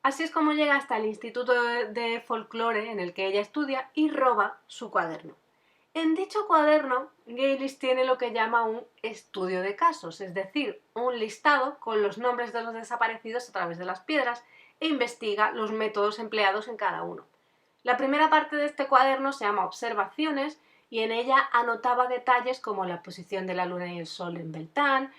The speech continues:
y otras fiestas, ¿no? La segunda parte se titulaba Especulaciones y aquí ya era donde Gaylis apuntaba la idea del sacrificio de sangre.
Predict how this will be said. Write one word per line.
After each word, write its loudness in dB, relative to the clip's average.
y -2
otras -2
fiestas, -12
¿no? -10
La 4
segunda 2
parte 4
se -6
titulaba 0
Especulaciones -4
y 0
aquí -4
ya 2
era -2
donde -6
Gaylis -4
apuntaba 0
la 0
idea -2
del -2
sacrificio -12
de -4
sangre. -2